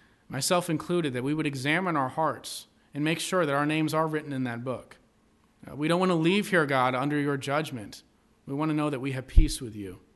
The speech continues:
So I pray, God, for each person in this room, if they're not certain that their name is in that book of life, that they would right now repent of their sins, trust in you as their only hope for heaven.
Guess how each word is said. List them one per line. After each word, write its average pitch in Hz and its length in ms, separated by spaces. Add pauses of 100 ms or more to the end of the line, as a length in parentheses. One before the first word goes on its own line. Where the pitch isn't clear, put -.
(560)
So 175 160
I 165 100
pray, 185 220
God, 170 260
for 180 140
each 165 200
person 180 320
in 160 80
this 151 180
room, 170 180
if 131 80
they're 151 140
not 156 280
certain 190 580
that 127 120
their 151 160
name 160 220
is 151 120
in 170 100
that 156 160
book 131 180
of 110 120
life, 113 400 (720)
that 135 100
they 175 160
would 170 140
right 165 240
now 170 220
repent 139 360
of 170 80
their 151 100
sins, 143 360
trust 170 440
in 143 120
you 139 260
as 117 180
their 139 160
only 143 220
hope 131 260
for 120 140
heaven. 107 360